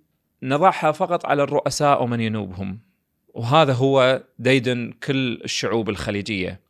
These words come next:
والشعوب العربية بصورة عامة. فإحنا الآن وضعنا مثال من الأمثلة، دكتور عبد الله النفيسي. فدكتور، لا تزعل منه، إحنا قاعد نحللك تحليل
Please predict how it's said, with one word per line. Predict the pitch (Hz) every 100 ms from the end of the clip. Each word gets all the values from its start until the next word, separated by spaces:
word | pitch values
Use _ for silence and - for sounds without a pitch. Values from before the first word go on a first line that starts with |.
| _ _ 131
والشعوب | 131 120 - - - 113 104
العربية | 87 98 95 110 92 87 - _ _ _ -
بصورة | 101 - 117 98
عامة. | 104 104 90 - - -
فإحنا | - 139 156 165 160 160 139
الآن | 143 139 135 139 - _ _ _ -
وضعنا | 117 120 139 160 165 156 - - _ _ - - - -
مثال | 127 131 185 190 180
من | 143
الأمثلة، | 139 110 120 - 101 101 135 _ _
دكتور | 117 - 120 113 104
عبد | 95 98
الله | 110
النفيسي. | 101 98 - 127 - 147 214 _ _ _ _ _
فدكتور، | 135 117 113 123 - 147 143 139 - - _
لا | - 123
تزعل | - 123 131
منه، | 131 135 131 131 131 _ _ _ _ _ _ -
إحنا | - 104 107
قاعد | 110 104 104 107
نحللك | 104 113 127 127
تحليل | - 104 110 110 104